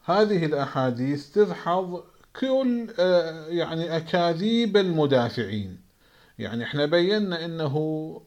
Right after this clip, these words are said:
المسلم يأتي بالمعلومات من جيب الصفحة، يعني من جيبه الخاص، إنه هنالك رجل،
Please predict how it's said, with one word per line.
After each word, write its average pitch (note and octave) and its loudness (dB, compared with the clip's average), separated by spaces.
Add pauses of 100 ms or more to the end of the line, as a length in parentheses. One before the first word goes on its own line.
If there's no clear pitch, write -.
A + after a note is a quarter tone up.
(340)
المسلم D#3 -2
يأتي E3+ -6
بالمعلومات D3+ -6
من E3 -4
جيب B2+ 0
الصفحة، - -8 (120)
يعني A#2 -4
من D#3+ -4 (120)
جيبه D3 0
الخاص، A#2 -6 (160)
إنه G3+ -2
هنالك A#3 -2
رجل، D3 2